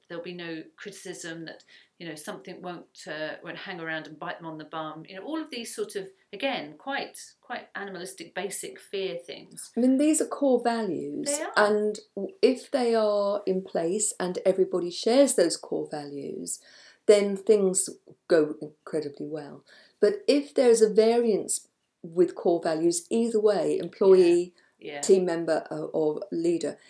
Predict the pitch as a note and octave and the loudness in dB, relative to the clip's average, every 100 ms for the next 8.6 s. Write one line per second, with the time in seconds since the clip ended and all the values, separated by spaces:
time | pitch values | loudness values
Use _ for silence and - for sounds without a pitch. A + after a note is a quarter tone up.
0 | _ A3 - A3+ A#3+ A#3+ A3+ A3 A3 A#3 | _ 4 4 4 4 2 0 2 2 4
1 | A3+ G#3+ F#3+ F#3 - E3+ E3+ - E3+ E3 | 4 4 2 -2 0 0 0 -2 -4 -4
2 | - - E3+ E3 D#3+ D#3+ - E3+ D#3+ - | -8 -4 -4 -4 -6 -10 -6 -6 -6 -10
3 | E3 - D#3+ E3 E3 D#3 - - _ _ | -10 -8 -8 -6 -6 -6 -10 -20 _ _
4 | _ D#3+ D#3 - E3+ D#3+ D#3 D#3 D#3+ D#3+ | _ 0 0 -2 -2 0 -4 -6 -6 -6
5 | - - D3+ D3 D#3+ D#3 D3+ D3+ D3+ D3+ | -6 -8 -10 -4 -6 -4 -6 -4 -6 -8
6 | - C#3+ - - - C4+ - - C3 B2+ | -8 -6 -6 -4 -2 -2 -6 -6 -10 -10
7 | - F#3 E3 E3 E3 _ - F#3 G#3+ E3+ | -16 -16 -14 -16 -18 _ 2 6 6 2
8 | - - G3 G#3+ G#3 | -10 -2 4 6 4